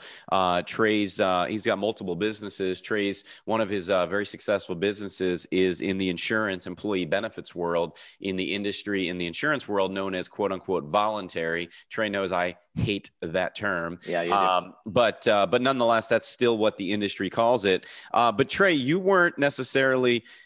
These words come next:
Speaker 1: maybe you were, I don't think you were born to sell insurance and to run per se an insurance agency or an insurance company or a benefits company. Um,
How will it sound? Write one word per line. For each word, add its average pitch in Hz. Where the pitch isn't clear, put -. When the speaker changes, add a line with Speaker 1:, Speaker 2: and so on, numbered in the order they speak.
Speaker 1:
maybe 139
you 135
were, 113
I 123
don't 160
think 151
you 127
were 107
born 107
to 120
sell 104
insurance 95
and 101
to 95
run 101
per 110
se 98
an 95
insurance 101
agency 98
or 110
an 90
insurance 90
company 101
or 95
a 80
benefits 92
company. 101
Um, 110